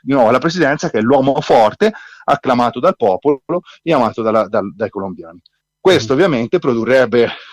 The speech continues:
Speaker 1: un livello di violenza impressionante, perché all'accadere una cosa di questo tipo significherebbe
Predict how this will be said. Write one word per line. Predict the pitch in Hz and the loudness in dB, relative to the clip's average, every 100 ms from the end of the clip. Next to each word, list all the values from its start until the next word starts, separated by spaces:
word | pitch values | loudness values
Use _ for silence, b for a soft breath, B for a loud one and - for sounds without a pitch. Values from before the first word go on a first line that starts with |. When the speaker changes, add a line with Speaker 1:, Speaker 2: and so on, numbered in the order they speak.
| B | B
Speaker 1:
un | 131 131 | -2 0
livello | 131 139 117 | 2 2 2
di | 120 | 2
violenza | 127 135 120 - 110 | 0 0 -2 -6 -6
impressionante, | 156 135 120 - 131 110 92 135 190 b b b _ _ | -6 -6 -6 -6 -4 -4 -4 -2 -4 b b b _ _
perché | - 131 - 123 | -2 0 0 0
all'accadere | 117 107 107 143 139 123 | 0 0 0 0 2 2
una | 113 | 0
cosa | 113 135 104 | 0 -2 -2
di | |
questo | 104 143 190 | -4 -2 -2
tipo | 165 120 147 | -2 -2 -2
significherebbe | 151 110 104 117 123 131 120 98 104 | -2 -4 -8 -6 0 2 2 0 -8